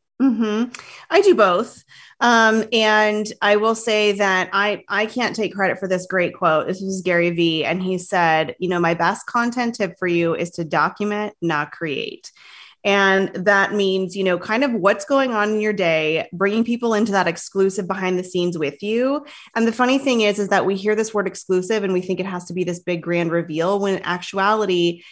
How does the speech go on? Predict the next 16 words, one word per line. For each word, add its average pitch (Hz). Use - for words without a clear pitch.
it's 202
all 220
the 254
boring 196
things 185
that 170
we're 170
doing 170
all 160
day 165
long. 160
We 254
are 214
hardwired 185
to 170
enjoy 180